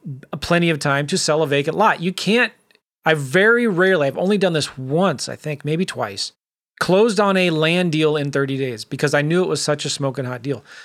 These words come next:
There's so many things that unless you can actually go look at the house, the, the vacant lot,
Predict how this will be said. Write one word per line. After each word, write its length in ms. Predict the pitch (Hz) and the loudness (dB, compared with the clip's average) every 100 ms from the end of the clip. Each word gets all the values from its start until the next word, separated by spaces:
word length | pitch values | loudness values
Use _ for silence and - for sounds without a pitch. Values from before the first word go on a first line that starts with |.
| - | -6
There's 120 | 160 | -4
so 180 | - 214 | 0 2
many 180 | 240 233 | 2 2
things 280 | 220 202 160 | 2 0 0
that 100 | 160 | 0
unless 300 | 160 190 - | 2 2 0
you 80 | 190 | -2
can 180 | 180 170 | 0 0
actually 340 | 170 - 165 | 0 0 -2
go 160 | 143 151 | 2 2
look 200 | 147 151 | 2 0
at 100 | 147 | -2
the 80 | |
house, 420 | 127 139 113 - - - - - - | 0 0 -2 -8 -10 -18 -20 -10 -4
the, 260 | 135 147 | 0 0
the 140 | 127 127 | 0 0
vacant 320 | 151 143 156 | 0 0 2
lot, 280 | 202 175 | 2 2